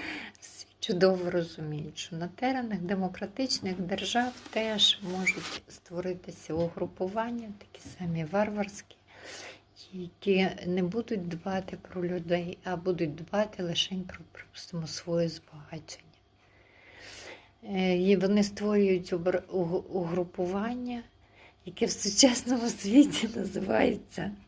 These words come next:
<clears throat> як партія. Їх може бути скільки завгодно в демократичній державі. Звісно, що люди, якщо розуміють, що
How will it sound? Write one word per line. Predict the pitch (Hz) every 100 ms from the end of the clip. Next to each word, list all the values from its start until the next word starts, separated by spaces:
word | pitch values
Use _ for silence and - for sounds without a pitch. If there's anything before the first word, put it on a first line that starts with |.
| -
<clears throat> | 269 294 240 208
як | 208 226 - -
партія. | 170 151 - - 156 160 170 - _ _ _ - -
Їх | 269 262 -
може | 208 190
бути | 175 170 - 151
скільки | 151 - 170 165 151
завгодно | 131 127 120 127 - - -
в | 143
демократичній | 143 143 - - - 180 175 - 151
державі. | 139 139 139 170 175 175 170 - - - - - - - - - -
Звісно, | - 254 302 254
що | 233 - 175
люди, | 170 170 180
якщо | - - - 175
розуміють, | 170 165 - 151 147 160 165 156
що | - - 151